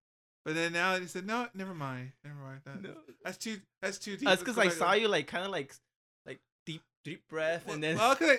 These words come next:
Speaker 1: no, 'cause the more you think about it, it's like, he is,
Speaker 2: <laughs>
Speaker 1: he is not wrong. The more I think about it, you know, ha-, well, face value, we get a, a game, and turns out the game's totally different than what you actually thought the
Speaker 2: <laughs>
Speaker 1: game is. I mean,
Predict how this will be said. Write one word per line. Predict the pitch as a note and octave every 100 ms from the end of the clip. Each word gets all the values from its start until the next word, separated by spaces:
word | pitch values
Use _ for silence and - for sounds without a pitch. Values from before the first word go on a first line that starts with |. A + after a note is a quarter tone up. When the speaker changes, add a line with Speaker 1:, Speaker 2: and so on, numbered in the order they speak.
| -
Speaker 1:
no, | G3+ B3+
'cause | A3+
the | G#3+
more | G#3
you | B3
think | A#3
about | B3+
it, |
it's | A#3+
like, | A3+ A3
he | G#3+ A3
is, | A#3+ A#3 G#3 - - _
Speaker 2:
<laughs> | - B4+ D#4 C5+ E4+
Speaker 1:
he | A3+
is | C4
not | A3 A#3 B3
wrong. | A3+ D#4 G3 D3+
The | E3
more | E3+ F#3+
I | G#3
think | G3 A#3
about | G#3 G3 F#3+
it, | F3+
you |
know, | E3 D3 D3 D3+
ha-, | E3 E3
well, | D#3 C#3 B2+ _ _ _
face | G3+ A3 -
value, | F3+ G3 F#3+
we |
get | E3+ F3+
a, | E3 -
a |
game, | D3 E3 F#3
and | F3+
turns | F3+ E3+
out | D#3+
the | C#3+
game's | D#3 D3+
totally | D#3
different | C#3+ D3+ E3+ D3+
than | C#3 C3
what | B2+ -
you | C3+
actually | B4 D#4+
thought | C3 C3+ C#3+
the | G3+
Speaker 2:
<laughs> | D#3
Speaker 1:
game | D#3
is. | F3 A#3+ F3
I |
mean, | C#3+ C#3+ B2+